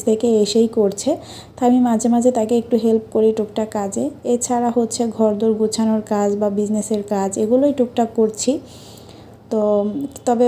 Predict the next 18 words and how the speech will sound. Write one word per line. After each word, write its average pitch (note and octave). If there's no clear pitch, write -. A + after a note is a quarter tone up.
ভারী A3
যে B3
রান্নাটা A3
সকালবেলা G#3+
আমাদের G#3+
বাসায় A3
হয় G#3
পুরো A3
দিনের, G#3+
সেই G#3+
রান্নাটা G3+
কিন্তু A3+
আপনাদের G#3+
ভাইয়াই A3
করছে। A3
তো -
আমার A3+
যেহেতু B3+